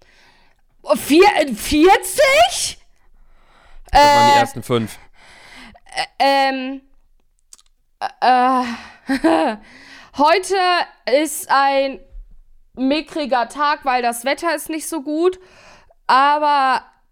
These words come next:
Speaker 1: man soll auch aus mickrigen Tagen einen schönen Tag machen,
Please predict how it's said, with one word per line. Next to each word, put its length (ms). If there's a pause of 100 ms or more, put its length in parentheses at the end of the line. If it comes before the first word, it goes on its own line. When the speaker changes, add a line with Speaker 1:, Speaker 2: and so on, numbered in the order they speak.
Speaker 1:
man 320
soll 300
auch 220
aus 180
mickrigen 500
Tagen 460
einen 220
schönen 400
Tag 400
machen, 580